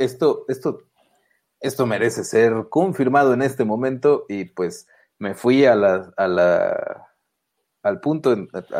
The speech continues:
a las canales de comunicación oficiales del Universal y, oh sorpresa, ahí estaba la noticia con el video. O sea, no es que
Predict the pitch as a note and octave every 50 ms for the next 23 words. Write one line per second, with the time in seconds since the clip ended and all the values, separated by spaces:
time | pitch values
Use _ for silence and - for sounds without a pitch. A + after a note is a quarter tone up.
0 | G2 F#2+ - - G#2+ A2 G#2+ G#2 - _ _ _ _ _ _ _ _ - A#2 A#2
1 | B2 C#3+ D3+ D3+ C#3 B2+ A2 G2 G2+ F2+ - G#2 G2+ G2+ G#2 F#2 - G2 - A#2+
2 | B2 A#2 - - - A2 G#2+ G#2+ G2 F#2 F#2 F2 F2 F2+ F#2+ G2 G2+ G2 G2 -
3 | - D#3+ F#3+ F#3+ F#3 - - - - - - - - - - G#2+ - - - E3
4 | G3+ G3 G3+ F#3+ D#3+ - - F3 F3+ F3+ F3+ G3 G3 G3+ G3+ - - - - -
5 | - - _ _ _ _ _ _ _ _ _ _ _ _ _ _ _ _ _ -
6 | A2 A#2 C3 C3+ B2 - D3+ C3 B2+ A#2 G#2+ G2+ G2 G2 F#2+ - D#3 D3 - E3
7 | D3+ C#3 - - C3+ C#3 C#3+ D#3 E3+ F3 F3+ F3+ E3 F3 F3 F3 D#3 D3 D#3 D#3+
8 | E3+ E3 D3+ B2 F2+ - - _ _ _ _ _ _ _ _ _ _ _ - -
9 | A#2 A#2 B2+ C#3 D3 D3+ D3+ D#3 D#3+ D3 - - E3+ D#3 C3 A#2 G#2+ F2+ - _